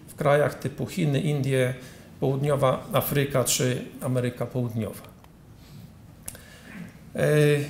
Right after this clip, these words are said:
dziękując Państwu za uwagę, chciałem właśnie ten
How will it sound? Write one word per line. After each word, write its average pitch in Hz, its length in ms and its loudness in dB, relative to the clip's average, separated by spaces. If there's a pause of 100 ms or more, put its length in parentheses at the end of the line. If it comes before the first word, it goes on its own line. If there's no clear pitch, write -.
(160)
dziękując 147 500 4
Państwu 180 400 4
za 147 160 6
uwagę, 175 520 6 (120)
chciałem 165 340 0
właśnie 156 360 2
ten 147 240 0